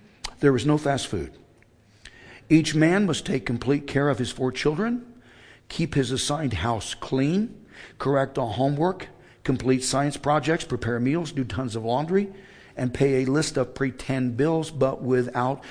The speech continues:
enough money to do it. In addition, each man will have to budget in money for groceries each week.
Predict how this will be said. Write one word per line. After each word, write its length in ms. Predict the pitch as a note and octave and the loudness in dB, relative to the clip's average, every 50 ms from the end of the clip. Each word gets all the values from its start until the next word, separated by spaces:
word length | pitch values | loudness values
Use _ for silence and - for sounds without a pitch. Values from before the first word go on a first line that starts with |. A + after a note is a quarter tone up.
| - - - - | -18 -12 -4 -2
enough 500 | D3+ D3+ D3 C3 A#2 A#2+ - - - - | -2 0 2 2 0 0 -2 -4 -6 -4
money 380 | A#2+ A2+ A2+ A2 A2+ A2+ A2+ | -2 -2 -2 -2 -2 -4 -6
to 180 | A2 - - C3 | -8 -6 -8 -8
do 300 | A#2+ A2 C#3 C#3 A#2+ G2 | -4 -2 0 0 0 0
it. 320 | D2+ - - - - - - - - - - - - - - - - - - - - - - | -2 -6 -10 -14 -16 -18 -18 -20 -20 -20 -20 -20 -20 -18 -18 -18 -18 -18 -16 -16 -16 -12 0
In 160 | - D#3+ E3+ F3+ | 2 4 6 6
addition, 440 | E3+ D#3 A#3 B3+ - - D3+ D3 D3+ | 6 6 6 6 6 4 2 0 2
each 260 | - D3+ E3 D3+ - | 2 0 0 0 -2
man 220 | C#3+ D3 D3 D3+ D3 | 0 2 2 2 2
will 80 | C3+ | 2
have 180 | B2+ B2 B2 A#2+ | 2 0 0 0
to 80 | - C3 | -2 -4
budget 460 | A2+ A#2 D3+ E3 D3 A2+ C3+ B2 - | 0 2 2 2 2 -2 -4 -4 -2
in 240 | - C3+ C3 B2+ B2+ | -2 0 0 2 2
money 180 | C3 C3+ C3+ | 2 0 0
for 160 | B2+ - D3 | -2 -4 -6
groceries 580 | A#2+ G#2+ C#3+ C#3 C3+ C3 - B2+ B2+ A#2+ - - | -2 0 2 2 2 0 -2 -2 -2 -2 -2 -4
each 240 | - A#2 G#2 - - | -4 -6 -6 -6 -6
week. 360 | A#2 A2+ F2+ C#2+ C2+ - - | -6 -6 -6 -6 -8 -12 -20